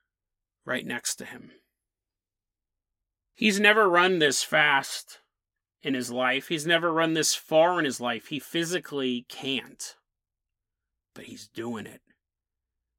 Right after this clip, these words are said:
'Cause he's going to die otherwise. He has to run.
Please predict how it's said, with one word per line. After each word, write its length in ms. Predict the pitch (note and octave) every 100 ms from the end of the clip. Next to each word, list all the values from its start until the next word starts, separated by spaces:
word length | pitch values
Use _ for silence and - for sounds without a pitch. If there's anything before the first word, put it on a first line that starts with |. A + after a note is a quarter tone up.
| _ _ _ _ _
'Cause 140 | -
he's 160 | D3 D3
going 300 | F#3 F#3 F3
to 100 | C#3+
die 300 | A#2 C3 A2
otherwise. 640 | A2 G2 - - - - _ _ _
He 140 | - B2+
has 680 | - - - F3+ E3 - -
to 140 | - D3+
run. 500 | B2+ C3+ A#2+ -